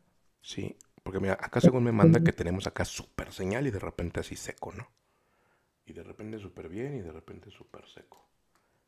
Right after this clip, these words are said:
Speaker 1: Pero este, pues a ver, a ver qué pues. A ver qué va,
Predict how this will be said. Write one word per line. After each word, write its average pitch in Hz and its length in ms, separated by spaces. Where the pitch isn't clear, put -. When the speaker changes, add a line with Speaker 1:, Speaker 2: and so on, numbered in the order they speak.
Speaker 1:
Pero 87 360
este, - 680
pues - 140
a 90 40
ver, 87 120
a - 80
ver - 260
qué - 100
pues. - 400
A - 40
ver 87 220
qué - 100
va, 87 180